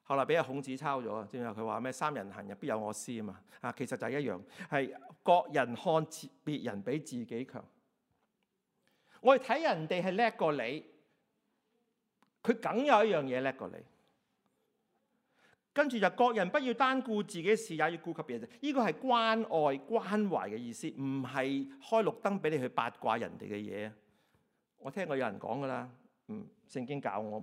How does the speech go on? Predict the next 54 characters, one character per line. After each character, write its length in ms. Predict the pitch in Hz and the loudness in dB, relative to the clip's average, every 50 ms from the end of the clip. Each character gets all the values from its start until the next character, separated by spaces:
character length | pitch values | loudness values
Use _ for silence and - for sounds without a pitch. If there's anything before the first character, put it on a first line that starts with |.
| - 92 | -8 -10
好 60 | 120 | -10
淨 160 | 127 - 107 | -8 -8 -10
係 20 | 98 - | -10 -10
顧 180 | - 110 110 | -12 -12 -12
自 160 | 101 - 104 | -14 -14 -16
己 20 | 95 | -14
嘅 120 | 104 104 117 | -12 -12 -10
嘢 220 | 113 101 98 101 | -10 -10 -12 -12
喎， 20 | 107 104 104 110 _ _ | -12 -16 -18 -20 _ _
等 100 | - 120 | -16 -12
我 100 | 131 120 113 | -10 -10 -10
八 200 | - 107 104 104 | -8 -8 -8 -8
下 160 | - 101 95 | -8 -10 -10
佢 80 | 98 104 | -10 -10
有 60 | 101 | -8
啲 100 | 104 117 | -8 -8
咩 140 | 123 117 107 | -8 -8 -8
需 300 | - - 117 107 107 107 | -8 -8 -10 -8 -8 -10
要 80 | 101 90 | -12 -14
先。 260 | - - - 113 117 _ _ _ _ _ - _ _ _ _ _ _ _ _ _ _ _ _ _ _ _ _ _ _ _ _ _ _ _ _ _ _ - | -14 -16 -18 -18 -18 _ _ _ _ _ -20 _ _ _ _ _ _ _ _ _ _ _ _ _ _ _ _ _ _ _ _ _ _ _ _ _ _ -6
<laughs> 640 | 156 - - - - - _ _ - - - - - | -6 -4 -6 -8 -14 -20 _ _ -20 -20 -20 -12 -8
個 80 | - 175 | -2 2
目 160 | 165 175 170 - | 2 2 2 2
的 60 | 240 226 | 0 0
唔 120 | 226 226 185 | 0 -2 -14
係 120 | 165 - - | -14 -14 -16
咁 100 | - - | -16 -16
樣， 180 | - - 185 - - _ - - _ _ _ _ _ _ _ _ | -16 -16 -18 -18 -20 _ -20 -20 _ _ _ _ _ _ _ _
個 120 | - 208 208 | 0 2 2
目 140 | 196 - | 2 2
的 100 | - 233 | 2 0
係 140 | 220 185 165 | 0 0 -2
關 560 | 165 - 165 156 139 139 143 143 131 113 107 | -4 -2 -4 -4 -2 -4 -4 -6 -6 -6 -8
愛， 100 | 110 113 - - _ - | -8 -10 -12 -16 _ -10
你 100 | - 143 | -8 -6
唔 60 | 135 | -4
好 60 | 139 | -4
淨 140 | 190 - 160 | -2 -4 -4
係 20 | 156 | -4
關 180 | - 151 143 | -4 -6 -6
心 180 | 139 156 139 127 | -6 -6 -8 -8
自 160 | - 107 104 | -10 -12 -12
己， 320 | - 98 98 107 123 - - _ | -10 -8 -8 -8 -8 -10 -14 _
唔 60 | - 123 | -10 -10
好 60 | 135 | -6
關 160 | - 180 175 | -4 -2 -4
心 100 | 175 165 | -4 -4
自 100 | - 110 | -6 -8
己 60 | 123 | -8
嘅 20 | 123 | -8
仔 120 | 101 98 | -8 -8
女 240 | 98 107 107 107 110 | -8 -8 -8 -8 -10
算 280 | 104 - - 113 95 95 | -10 -12 -12 -12 -12 -12
啦， 120 | 98 101 | -12 -14